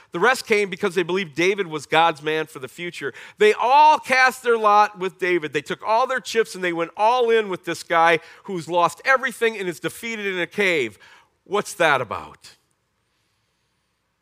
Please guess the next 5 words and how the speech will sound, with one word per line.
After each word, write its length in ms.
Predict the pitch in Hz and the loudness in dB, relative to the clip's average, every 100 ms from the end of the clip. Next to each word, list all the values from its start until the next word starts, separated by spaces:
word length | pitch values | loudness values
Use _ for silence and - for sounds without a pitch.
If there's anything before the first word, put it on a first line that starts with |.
| _ _ _ _ _ _ _ _ _ _ _ _ _ _ _ _ _ _ _ _ _ _ _ _ _ _ _ _ | _ _ _ _ _ _ _ _ _ _ _ _ _ _ _ _ _ _ _ _ _ _ _ _ _ _ _ _
Because 360 | 120 139 147 101 | -12 -6 -6 -6
God 640 | 92 131 127 92 85 87 110 | -8 -4 -4 -4 -10 -16 -16
had 140 | 101 | -16
a 60 | 92 | -16
plan. 560 | _ 120 107 71 76 | _ -20 -20 -20 _